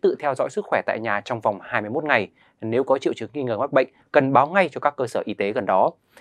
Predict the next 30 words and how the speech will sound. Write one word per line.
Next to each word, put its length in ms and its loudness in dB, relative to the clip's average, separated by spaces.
Tính 120 2
đến 100 4
thời 100 2
điểm 120 4
hiện 140 -8
tại 200 6
thì 80 -10
Thành 140 -10
phố 100 -4
Hồ 40 -6
Chí 100 -6
Minh 200 -2
có 140 10
bốn 340 2
trường 160 4
hợp 160 -2
mắc 180 -2
đậu 120 2
mùa 140 -2
khỉ 240 0
và 120 4
cả 160 2
nước 160 0
có 260 4
sáu 260 0
trường 140 -2
hợp 160 -6
mắc 180 -4
bệnh 160 -4
này. 160 -12